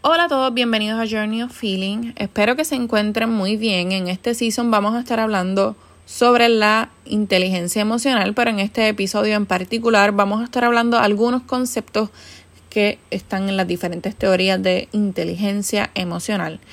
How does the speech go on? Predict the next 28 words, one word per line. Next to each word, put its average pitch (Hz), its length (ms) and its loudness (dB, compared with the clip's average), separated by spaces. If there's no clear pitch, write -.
Uno 285 160 6
de 294 100 6
estos 269 220 2
es 254 100 6
la 240 300 4
autoconciencia, 214 1120 0
que 208 120 -2
básicamente 208 640 0
es 240 100 -2
conocernos 233 760 2
a 220 100 2
nosotros 185 340 -2
mismos, 190 440 -6
es 185 80 -6
conocer 220 420 0
nuestras 208 340 -4
emociones 233 600 0
y 269 100 -2
cómo 277 220 2
nos 302 120 2
afectan, 226 640 -2
ser 214 240 -2
conscientes 220 560 -2
de 208 120 -2
nuestras 220 360 -4
fortalezas 214 840 0
y 190 160 -2
debilidades. 185 720 -2